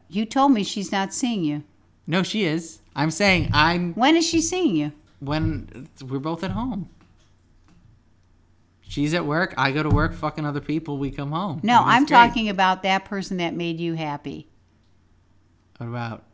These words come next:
Speaker 1: That person you were engaged to.
Speaker 2: Yeah, what about her?
Speaker 1: Yeah, that person who
Speaker 2: Yeah, I broke up with her 'cause she didn't wanna be
Speaker 1: Right,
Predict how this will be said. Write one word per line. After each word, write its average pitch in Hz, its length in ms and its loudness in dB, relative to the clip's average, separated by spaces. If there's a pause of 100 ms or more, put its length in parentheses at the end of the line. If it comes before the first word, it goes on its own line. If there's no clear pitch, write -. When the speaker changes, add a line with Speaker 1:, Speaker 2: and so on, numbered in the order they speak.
(560)
Speaker 1:
That 185 240 0
person 185 260 -4
you 185 120 -2
were 180 120 -2
engaged 165 520 -2
to. 135 200 -6 (420)
Speaker 2:
Yeah, 131 200 -4
what 117 160 -8
about 123 260 -8
her? 110 160 -12 (300)
Speaker 1:
Yeah, 170 340 0
that 170 300 2
person 170 420 -2
who 165 140 -2
Speaker 2:
Yeah, 143 180 2
I 139 120 -2
broke 143 260 -4
up 156 100 -2
with 135 100 -6
her 123 120 -4
'cause 123 160 -8
she - 120 -8
didn't 123 220 -6
wanna 120 200 -4
be 113 440 -6
Speaker 1:
Right, 180 360 2